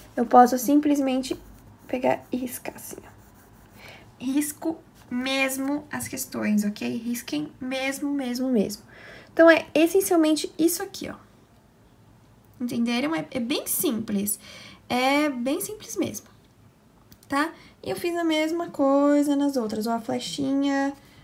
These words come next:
aqui até um pontinho de interrogação, ah, aqui também, na última, a mesma coisa.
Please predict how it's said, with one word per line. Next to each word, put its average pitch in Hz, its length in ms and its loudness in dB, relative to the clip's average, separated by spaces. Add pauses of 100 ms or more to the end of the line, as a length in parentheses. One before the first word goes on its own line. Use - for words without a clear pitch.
(120)
aqui 254 520 -6
até 247 240 -4
um 240 80 -2
pontinho 240 340 -6
de 214 80 -2
interrogação, 277 1200 0 (760)
ah, 247 340 -4
aqui 240 220 -8
também, 269 1040 0 (1000)
na 254 400 -4
última, 277 880 -4 (140)
a 269 100 -8
mesma 269 360 -4
coisa. 220 540 -10